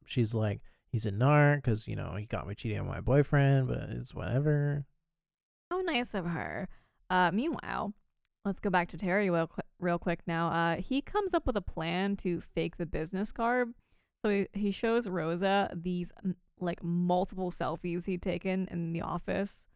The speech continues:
Speaker 1: Also, they're all the same.
Speaker 2: They're all, well, same.
Speaker 1: <laughs>
Speaker 2: Honestly, when I take a bunch of selfies, I, I take a bunch of them, and they're the same. But there's also slight differences. Anyway, uh, when you zoom in on one of these pictures, you can see the business card.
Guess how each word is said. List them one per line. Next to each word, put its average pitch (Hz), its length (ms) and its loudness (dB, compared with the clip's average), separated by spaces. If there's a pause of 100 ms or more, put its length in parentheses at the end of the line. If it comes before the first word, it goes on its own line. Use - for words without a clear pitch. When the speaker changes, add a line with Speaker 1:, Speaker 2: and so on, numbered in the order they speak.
Speaker 1:
Also, 147 220 4
they're 135 140 8
all 185 100 6
the 170 60 2
same. - 440 -4 (320)
Speaker 2:
They're 220 160 6
all, - 180 2 (220)
well, 277 320 2 (540)
same. 226 440 0 (400)
Speaker 1:
<laughs> - 460 8
Speaker 2:
Honestly, 220 500 4
when 208 100 2
I 190 80 0
take 202 200 -2
a 202 40 -2
bunch 202 160 -2
of - 80 -20
selfies, 202 340 -2 (200)
I, - 40 -6
I 190 40 -6
take 202 140 -6
a 170 40 -8
bunch 208 240 0
of 160 80 -8
them, 151 300 -16
and 196 160 0
they're 214 80 4
the 185 100 -4
same. 120 340 -4 (520)
But 202 280 6
there's 208 200 0
also 220 200 -2
slight 185 220 -6
differences. - 460 -10 (340)
Anyway, 233 500 2 (440)
uh, 190 220 6
when 196 180 4
you 190 120 4
zoom 190 220 4
in 311 260 2
on 196 200 2
one 185 100 0
of 170 60 -2
these 170 140 -6
pictures, 180 580 -4
you 180 100 -6
can 185 180 -4
see 190 120 -2
the 180 80 -2
business 269 420 4
card. 120 380 -2